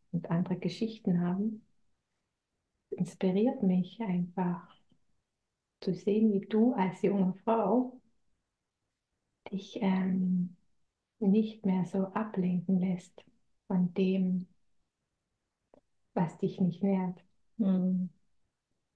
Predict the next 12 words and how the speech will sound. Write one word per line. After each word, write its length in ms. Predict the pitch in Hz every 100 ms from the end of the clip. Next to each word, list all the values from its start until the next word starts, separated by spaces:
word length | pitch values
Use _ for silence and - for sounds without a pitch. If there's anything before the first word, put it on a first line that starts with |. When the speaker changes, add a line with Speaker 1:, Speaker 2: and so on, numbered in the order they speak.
| _
Speaker 1:
Das 180 | - _
inspiriert 640 | 247 180 - 190 190 190 196
mich 240 | 180 -
sehr. 320 | 185 185 233 254 - _ _ _ _ _ _ - _ _ _ _ - _ _ _ _ _ _ _ _ -
Mich 180 | 220 233
inspirieren 1120 | 220 214 - 196 190 202 202 202 196 190 - -
überhaupt 580 | 196 180 185 226 - - _
Menschen, 960 | 190 180 208 220 - 180 214 254 - _ _ _ _ _
Menschen, 600 | 196 180 190 220 - 196 196
denen 260 | 190 190
ich 140 | 185 -
begegne, 1080 | 190 - 190 190 - 185 190 190 190 196